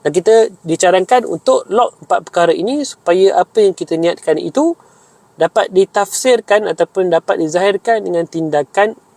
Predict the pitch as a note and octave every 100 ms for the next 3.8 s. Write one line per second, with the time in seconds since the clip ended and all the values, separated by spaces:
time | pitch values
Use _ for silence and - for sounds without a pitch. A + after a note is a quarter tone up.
0 | - E3 E3 E3+ F#3 F3+ - D3 D3 -
1 | - B2+ A2+ _ _ _ _ _ _ _
2 | _ _ _ _ - A#3 B3 - - -
3 | _ - E3 - F#3 G3+ C#4 E4+